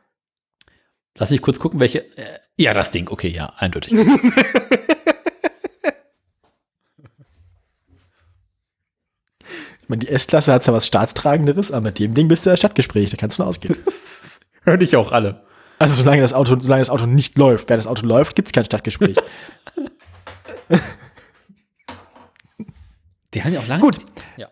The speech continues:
Speaker 2: Ähm, apropos Frankreich, ich würd sagen, wir kommen zu den Aktien.
Speaker 1: Ja.
Speaker 2: Und bringen das jetzt zu einem
Speaker 1: Boah,
Speaker 2: würdevollen Abschluss nach nunmehr drei Stunden oder so.
Speaker 1: Hm, wir haben wieder viel zu erzählen, ne? Ja.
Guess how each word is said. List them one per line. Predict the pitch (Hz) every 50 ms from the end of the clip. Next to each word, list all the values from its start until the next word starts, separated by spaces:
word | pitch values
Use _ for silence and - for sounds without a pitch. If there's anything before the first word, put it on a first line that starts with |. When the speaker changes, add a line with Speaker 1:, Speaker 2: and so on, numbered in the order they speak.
| _ _ _
Speaker 2:
Ähm, | 185 160 156 151 151 156 156 156 -
apropos | - - - - 208 175 -
Frankreich, | - 175 180 190 117 113 127 143 135
ich | 151
würd | 147 139
sagen, | 143 147 147 156
wir | 143
kommen | - 156 147 147
zu | - 151
den | 139
Aktien. | 185 - - 117 139 190 - - _ _ _ _ _ _ _ _
Speaker 1:
Ja. | - 107 98 85 85 - - _ _ - - - _ - - - - -
Speaker 2:
Und | 135 131
bringen | - 143 156 151
das | 147 -
jetzt | 156 135
zu | 147 139
einem | 127
Speaker 1:
Boah, | 117
Speaker 2:
würdevollen | 131 143 143 139 143 139 139
Abschluss | 151 147 - - 117 110 -
nach | 120 113
nunmehr | 117 120 117 117 120
drei | 113 110 110 113
Stunden | - - 113 120 135 131
oder | 127 127
so. | 120 135 170 196 - _ _ _ _
Speaker 1:
Hm, | - 170 190 170 - - _
wir | 214 160 156
haben | 160 175
wieder | 170
viel | 165 - 214
zu | - - 170
erzählen, | 165 160 - - 196 139 117 110
ne? | 120 165 277 - _ _ _ _ _ _ _ _ _ _ _ _ _ _ _ 185 175 170 165 160 160 151 135 120 - - - _ _ _ _ _ _ _ _ _ _ _ _ _ _ _ _ _ _ _ _ _ _ _ _ _ _ _ _ _ _ _ _ _ _ _ _ _ _ _ _ _ _ _ _ _ _ _
Ja. | 117 117 104 92 - -